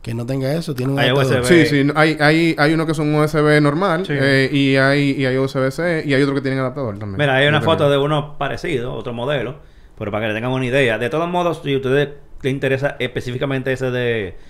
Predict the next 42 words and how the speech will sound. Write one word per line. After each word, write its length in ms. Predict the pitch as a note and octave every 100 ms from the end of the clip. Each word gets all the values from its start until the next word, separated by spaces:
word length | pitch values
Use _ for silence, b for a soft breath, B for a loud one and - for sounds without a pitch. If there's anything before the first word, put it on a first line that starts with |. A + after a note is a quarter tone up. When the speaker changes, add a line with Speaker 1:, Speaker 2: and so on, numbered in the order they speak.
| -
Speaker 1:
Yubico 380 | A#2 D3 A#2+ A2
Speaker 2:
que 60 |
Speaker 1:
es 40 | G#2+
la 80 | C3+
Speaker 2:
puso 40 | B2+
Speaker 1:
marca 180 | A#2+ C3
esa. 60 |
Speaker 2:
Gustavo, 320 | E2+ D3 C3+ C3
Speaker 3:
Ah, 20 |
la 100 | B2+
Yubico. 360 | B2 C3 A2+ A2+
Speaker 2:
dejen 260 | A#2+ D3 C#3+
un 220 | C#3+ C3+
comentario 500 | D3 C3+ D3+ C#3+ B2
y 20 |
lo 60 | A#2
vamos 240 | B2+ C3+
a 20 |
dejar 500 | A#2 B2 B2 A#2 F2+ b b b -
en, 840 | A#2 A2+ G#2+ G2 F2 F2+ F2+ - -
en 480 | G#2 G2 F#2+ E2+ E2 -
la 120 | G#2
respuesta. 440 | A2+ - A2 A2
Bueno, 220 | A#2 B2+ - B -
le 140 | A#2+ B2+
voy 100 | E3
a 40 |
dejar 140 | E3+ D#3
la 20 |
respuesta 260 | D3 D3 C3+
como 100 | B2+
Speaker 1:
¿Usted 40 | F3
lo 40 |
Speaker 2:
quiera 140 | C3 -
de 60 |
ese 100 | -
Speaker 1:
encuentra 180 | G3 F#3
en 60 | D3+
Speaker 2:
modelo. 240 | C3 C3
Speaker 1:
Amazon 220 | G#2+ F2
eso? 60 | D2+ - - - -
Speaker 3:
Eh, 600 | D3 D3+ D3 C#3+ C#3 -